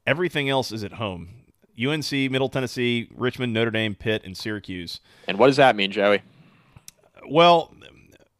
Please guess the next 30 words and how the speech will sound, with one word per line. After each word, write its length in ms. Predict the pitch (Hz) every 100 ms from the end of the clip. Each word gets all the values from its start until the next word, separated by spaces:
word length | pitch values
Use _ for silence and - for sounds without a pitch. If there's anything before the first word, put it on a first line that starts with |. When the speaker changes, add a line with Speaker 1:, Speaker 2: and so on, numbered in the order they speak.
| _ _ _ _
Speaker 1:
my, 300 | 131 160 196
my 220 | 151 208
question 520 | 220 143 127 - 127 104
to 120 | 123
you 680 | 113 131 135 110 104 98 - _ -
is, 720 | 117 113 110 107 104 - - _ _ _ _ _ -
let's 200 | 147 -
say 160 | 226 190
things 320 | 160 165 143
aren't 300 | 131 147 117
going 320 | 117 120 107
very 180 | 107 107
well 440 | 104 101 98 - _
for 140 | 120
Virginia 340 | 104 98 107 95
Tech, 380 | 113 98 90 - _ _
and 360 | 110 110 107 127
Speaker 2:
Mm-hmm. 60 |
Speaker 1:
they're, 340 | 120 127 123 120 -
you 140 | 117
know, 160 | 104 95
maybe 260 | 107 120 107
four 260 | - 107
and 120 | 98
three, 400 | 120 135 143 147
maybe 340 | 135 135 143 131
somehow 360 | 170 160 156
three 320 | 151 - 147 139
and 100 | 117
four, 320 | 107 87